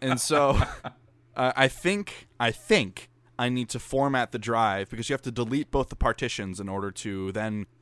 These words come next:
Speaker 1: convert it back to basic from dynamic. And I can't do that 'cause that's the drive that all my O S stuff is on, so my O S won't let me do it. Now,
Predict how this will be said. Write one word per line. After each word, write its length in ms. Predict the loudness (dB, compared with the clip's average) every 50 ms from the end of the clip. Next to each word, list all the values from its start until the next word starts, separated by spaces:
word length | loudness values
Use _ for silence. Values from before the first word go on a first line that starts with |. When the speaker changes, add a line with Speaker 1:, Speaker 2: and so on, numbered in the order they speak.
| _ -20 -10
Speaker 1:
convert 320 | -6 -4 0 0 2 0
it 140 | 0 0 0
back 220 | 0 0 0 0 -2
to 100 | -4 -4
basic 420 | -2 -2 -2 -2 -4 -6 -8 -6
from 200 | -4 -4 -4 -2
dynamic. 640 | -2 -4 -4 -4 -4 -6 -8 -8 -12 -14 -18 -20 -20 _ _ _ _ _ _ _ _ _
And 80 | -2 -2
I 40 | 0
can't 260 | 0 -2 -6 -6 -4
do 140 | -4 -2 0
that 220 | 2 2 2 0 -2
'cause 140 | -4 -2 0
that's 220 | 0 0 -2 -2
the 180 | -6 -8 -10 -10 -12 _ _ _
drive 360 | -2 0 2 2 0 0 -4 -8 _ _ _ _ _
that 180 | -8 -8 -8 -4 0
all 160 | 2 2 4
my 320 | 4 2 0 -2 -2 -6 -8 -12 _ _ _ _ _
O 140 | -2 2 4
S 120 | 4 2 2
stuff 220 | 0 -4 -6 -6
is 100 | -8 -10
on, 200 | -10 -10 -10 -8
so 120 | -8 -8 -6
my 100 | -4 -2
O 140 | 0 0 0
S 120 | 0 0
won't 140 | -2 -4 -4
let 80 | -6
me 80 | -8 -8 -6 -4
do 160 | -2 -2 -2
it. 120 | -4 -8 -16 _ _ _ _ _ _ -6
Now, 540 | 0 2 2 4 4 4 2 2 0 -2